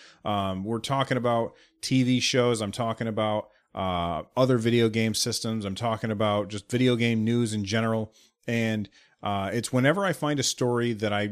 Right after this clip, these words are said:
I wanna talk about but doesn't fit on Switchcraft for whatever reason, I fire up, uh, my recording software. I record, like, a ten or fifteen minute blurb about it,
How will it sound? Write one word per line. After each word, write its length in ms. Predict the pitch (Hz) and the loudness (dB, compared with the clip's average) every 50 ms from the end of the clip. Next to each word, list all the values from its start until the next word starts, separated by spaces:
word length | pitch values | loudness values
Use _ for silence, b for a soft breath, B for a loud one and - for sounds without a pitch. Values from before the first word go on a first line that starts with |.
| 104 101 | -6 -8
I 120 | 87 104 107 | -6 -4 -2
wanna 260 | 107 123 135 143 131 | 0 2 2 2 0
talk 300 | - - 131 127 123 - | -2 -2 -4 -4 -2 -2
about 220 | 107 104 98 92 | -2 -2 -2 -2
but 160 | 104 101 - - | -4 -6 -4 -4
doesn't 300 | 131 135 127 139 - - | -2 -2 -2 -4 -6 -6
fit 280 | - - 131 127 - 107 | -2 0 0 0 0 -2
on 160 | 113 113 107 | -4 -4 -4
Switchcraft 600 | - - - 127 123 - - - 110 104 104 101 | -6 -4 -2 -2 -2 -2 -4 -4 -2 -2 -2 -2
for 320 | - - - 120 113 110 104 | -4 -6 -2 0 2 2 2
whatever 300 | 104 107 107 98 98 92 | 2 2 2 0 0 -2
reason, 520 | 95 123 170 190 147 135 120 113 110 - B B B B B B B | -2 0 0 0 0 0 -2 -2 -2 -6 B B B B B B B
I 200 | 110 110 110 107 | -2 0 0 0
fire 420 | - - 139 135 139 139 135 131 | -2 -2 -2 0 2 2 4 2
up, 180 | 123 120 - 104 | 2 2 0 -2
uh, 280 | 110 113 110 104 104 | -2 0 0 0 0
my 280 | 101 107 110 110 107 107 | 0 0 0 0 0 0
recording 540 | 107 101 104 107 - - 139 135 131 123 113 | -2 -4 -6 -6 -2 2 2 2 2 2 0
software. 600 | - - 120 117 110 - - 123 113 107 107 104 | 0 0 0 0 -2 -2 0 0 2 2 2 2
I 60 | 98 | 0
record, 500 | 101 104 104 98 - - 127 123 127 117 | 0 -2 -4 -4 -2 2 2 2 2 2
like, 240 | 113 117 117 113 - | 0 0 0 0 0
a 180 | 113 110 104 - _ _ _ | -2 -2 -2 -6 _ _ _
ten 260 | - - - 127 127 127 | -12 -6 -2 0 0 0
or 80 | 120 | 0
fifteen 480 | - - 127 - - - 127 123 120 120 | 0 -2 -4 -4 -2 0 0 0 2 0
minute 420 | 123 120 120 120 - - 107 101 | 0 0 0 -2 -4 -6 -8 -4
blurb 300 | 107 117 123 120 120 113 | -2 0 2 2 2 0
about 340 | 117 107 110 107 107 104 113 | 0 0 0 0 0 0 -2
it, 160 | 131 127 - | -2 -4 -8